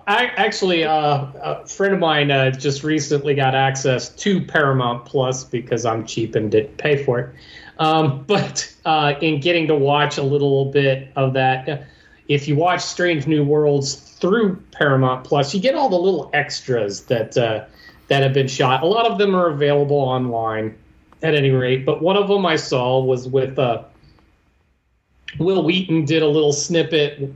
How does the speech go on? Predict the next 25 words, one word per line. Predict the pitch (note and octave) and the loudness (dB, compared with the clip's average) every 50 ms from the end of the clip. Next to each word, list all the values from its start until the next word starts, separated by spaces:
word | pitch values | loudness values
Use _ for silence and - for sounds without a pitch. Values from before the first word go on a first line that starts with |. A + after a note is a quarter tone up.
| - - | -16 -20
for | - - - D#3 D#3 D3+ C#3+ C#3 C#3 C3+ C3+ - - - - _ _ _ _ _ - - _ _ _ | -14 -6 -2 0 0 2 2 2 0 0 -2 -8 -16 -20 -20 _ _ _ _ _ -20 -20 _ _ _
upcoming | F3+ F#3 F#3 F#3 - - G3 E3+ C#3+ C3+ C3+ C3 B2+ | 0 0 0 -2 -4 -2 -2 0 2 2 2 0 -2
season | - - - D#3 C#3+ C3+ B2+ C3 C3 B2+ A#2+ A#2 A#2+ | -4 -4 -4 -4 -2 -2 -2 -2 -2 -2 -2 -2 -2
where | B2+ B2+ B2+ | 0 0 2
they've | B2 B2+ B2+ B2+ - | 2 0 0 -2 -6
created | - - C#3+ C3 C3 C3 B2+ C3 B2+ B2+ A#2+ B2 B2+ - | -6 -2 0 2 2 2 2 2 2 0 -2 -4 -4 -2
another, | C3+ C3 B2+ B2+ B2+ C3 C3+ C3 C3 C3+ B2+ B2+ B2+ B2 B2 B2 A#2+ - A#2+ | -2 -2 0 0 0 0 0 0 0 0 0 2 2 2 0 -2 -2 -2 -2
um, | A#2+ A#2+ A#2 A#2 A#2 A#2 A#2 - - - _ - - _ - - | -2 0 0 0 -2 -4 -8 -10 -14 -20 _ -20 -20 _ -12 -8
set | - - - - A#3 G3+ C#3 - - - - - _ _ | -6 -4 0 0 0 0 0 -2 -6 -10 -14 -16 _ _
that | - C#3 C3 C3 - | 0 0 0 0 0
they're | B2+ B2 | -2 0
going | A#2+ B2+ B2+ B2 A#2+ A#2 A#2 | 0 0 0 0 0 -2 -2
to | A#2 A2+ | -4 -4
do. | A#2 B2 B2 B2 B2 C3 | -2 -2 -2 0 0 0
It, | C3 C3 C3 C3 | 0 0 0 0
it's | C#3 C3+ C3+ C3+ - | 0 -2 -2 -2 -6
going | - - C3+ B2+ B2 B2 A#2+ | -4 -2 0 0 0 -2 -4
to | A#2+ | -2
be, | A2+ B2+ B2 B2 B2 B2 B2+ - | -2 0 2 2 2 2 0 2
um, | A#2+ A#2 A#2 A2+ A2 G#2 - - - - - | 2 2 2 0 -2 -4 -8 -14 -8 -4 -2
essentially | D#3+ - - G#3+ G#3+ G#3 - G3+ E3 D3+ C#3 C3+ C3 C3+ C3+ - - - - - - _ _ _ _ D#3 | 0 0 2 2 2 2 0 0 2 2 2 2 0 -2 -4 -10 -16 -20 -20 -20 -20 _ _ _ _ -4
this, | C#3+ F3 F3+ F3 F3 E3+ - - | -2 0 0 0 -2 -4 -6 -8
this | - C#3+ G3+ G#3 G#3 G#3 - F3 | -2 0 0 0 0 -4 -2 -2
Enterprise | E3+ E3+ E3 D3 C#3 - E3 D3+ D3 C#3 C#3 C3 A2+ G#2 - - - _ _ _ _ _ | 0 0 0 -2 -2 -2 0 2 2 4 2 2 0 -2 -10 -18 -20 _ _ _ _ _
bar. | - D3 C3+ A#2+ A2 G2 F#2 F2+ | 0 2 2 0 -2 -4 -8 -12